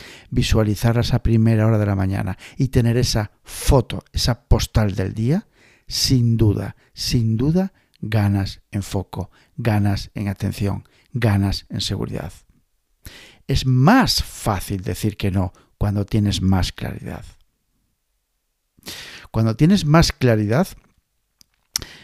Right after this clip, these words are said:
aumentas, mejoras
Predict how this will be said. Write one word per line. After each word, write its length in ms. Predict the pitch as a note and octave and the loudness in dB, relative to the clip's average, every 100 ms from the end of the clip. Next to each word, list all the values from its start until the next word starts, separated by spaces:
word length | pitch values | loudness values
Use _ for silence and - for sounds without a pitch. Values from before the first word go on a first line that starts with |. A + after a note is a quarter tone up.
| - - | -10 2
aumentas, 1300 | B2+ C3 C3 B2+ D#3 A3+ G3+ - - - - - _ _ _ _ _ - | 6 6 6 4 4 6 4 0 -8 -8 -10 -10 _ _ _ _ _ -2
mejoras 800 | A#2 G#2+ - D3+ A2+ G2 - | 0 2 6 6 4 -4 -10